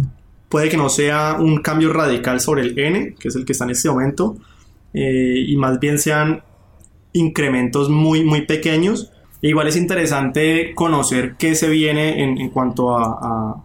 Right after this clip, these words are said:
actualizaciones del software de Android stock. Y esperaremos, pues, un poco más, eh, en esta, en esta conferencia a ver qué podemos encontrar en el Google I O Conference.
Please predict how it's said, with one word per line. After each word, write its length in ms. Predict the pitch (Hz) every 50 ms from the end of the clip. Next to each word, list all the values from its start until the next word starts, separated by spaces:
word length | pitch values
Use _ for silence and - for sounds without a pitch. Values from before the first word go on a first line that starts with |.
| - _
actualizaciones 960 | - 143 131 - 143 139 139 135 135 120 110 - 135 143 143 143 147 151 151
del 240 | 151 147 139 127 113
software 480 | - - 127 120 120 - 139 139 139 139
de 100 | 127 120
Android 440 | 117 117 120 117 120 127 131 - - - - - -
stock. 560 | 117 110 - - - - 127 113 - - - - - - - - - - _ _ _ _ _ _ -
Y 180 | 143 131 131
esperaremos, 540 | 135 131 - 135 135 127 123 120 120 127 123
pues, 120 | - 139
un 120 | 143 143 143
poco 180 | 147 143 -
más, 400 | 139 147 - 139 - - - - - - _ - - - - _ - - - - -
eh, 300 | 143 139 135 131 131 127
en 60 | 131
esta, 680 | 131 127 - - 143 139 135 135 135 135 139 139 - - _ _ -
en 160 | 156 127 123
esta 160 | 123 - 131
conferencia 480 | 147 147 143 131 120 127 131 127 160 143
a 20 |
ver 220 | 127 117 110 110 -
qué 120 | - 135
podemos 340 | 127 127 127 127 127 127 131
encontrar 500 | 135 131 127 120 117 110 - 120 113 117
en 80 | 120 127
el 160 | 123 120 117
Google 400 | 127 131 123 135 135 135 143 135
I 40 | 131
O 140 | 131 127 127
Conference. 640 | - 160 165 160 - 175 180 190 196 190 -